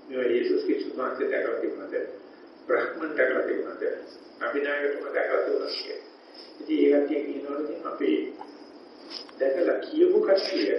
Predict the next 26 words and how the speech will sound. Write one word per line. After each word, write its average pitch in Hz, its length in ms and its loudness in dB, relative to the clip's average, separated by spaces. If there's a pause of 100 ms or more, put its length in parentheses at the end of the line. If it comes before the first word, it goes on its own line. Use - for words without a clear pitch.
(240)
මේක 151 220 -6
අතේ 170 300 0 (120)
අහගෙන - 320 -6
අපිට - 300 -4
කියලා 156 260 0
දුන්න 180 140 4
නැතුව 180 240 0
මේක - 200 0 (100)
දකින්න - 400 -2
ඇති. - 280 2 (1120)
ඊට - 220 -2
පස්සේ - 360 0
හිටපු - 300 4
කට්ටිය - 300 4
සෞඛ්‍ය - 340 0 (1400)
අපේ 202 300 0
කියලා 214 280 4
තියෙන - 240 -2
සාරිපුත්‍ර - 480 -2
සාන්තලා - 440 0
මේ 123 120 -2
හිටියනේ. 262 520 -4 (1080)
අනන්ත - 320 -8
ආමතු - 380 -2
මේ - 140 -4
හිටියනේ. - 580 -6